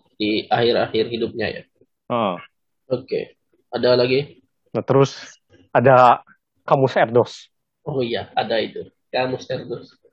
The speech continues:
Speaker 2: Kalau Erdos bilang epsilon, itu artinya anak-anak.
Speaker 1: Ya, anak kecil ya.
Speaker 2: Heeh. Terus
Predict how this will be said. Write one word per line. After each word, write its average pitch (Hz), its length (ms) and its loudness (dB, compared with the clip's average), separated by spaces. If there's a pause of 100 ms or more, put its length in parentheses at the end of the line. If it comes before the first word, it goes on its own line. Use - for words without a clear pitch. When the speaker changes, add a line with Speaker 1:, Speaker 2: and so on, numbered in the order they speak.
(600)
Speaker 2:
Kalau 123 540 8
Erdos 131 340 2
bilang 127 520 2
epsilon, 160 640 0
itu 143 260 -4
artinya 139 480 -6
anak-anak. 98 340 -8 (640)
Speaker 1:
Ya, 110 180 0 (380)
anak 117 240 -8
kecil 110 260 -6
ya. - 100 -8 (500)
Speaker 2:
Heeh. 104 200 2 (460)
Terus - 680 2